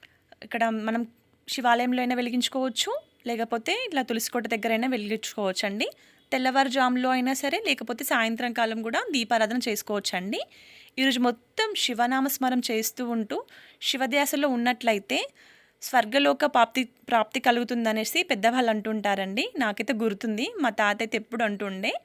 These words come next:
"శివనామస్మరం చెయ్యాలి కార్తీక పౌర్ణమి రోజు" అని చెప్పేసి మరీ గుర్తు చేసి మరీ మాతో అందరితో ఇంకా చేయిస్తుండనమాట మా తాతయ్య.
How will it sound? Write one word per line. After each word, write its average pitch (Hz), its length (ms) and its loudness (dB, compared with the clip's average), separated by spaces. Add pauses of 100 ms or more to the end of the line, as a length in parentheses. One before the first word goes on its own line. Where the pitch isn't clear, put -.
(380)
"శివనామస్మరం 233 800 2
చెయ్యాలి 214 400 4
కార్తీక 208 380 2
పౌర్ణమి 208 420 2
రోజు" 202 340 0
అని 202 240 -2
చెప్పేసి 202 520 -4 (300)
మరీ 214 220 2
గుర్తు 233 360 -2
చేసి 233 200 -2
మరీ 220 280 0
మాతో 262 240 0
అందరితో 220 640 -2 (520)
ఇంకా 226 260 2
చేయిస్తుండనమాట 220 960 0
మా 233 120 0
తాతయ్య. 190 500 0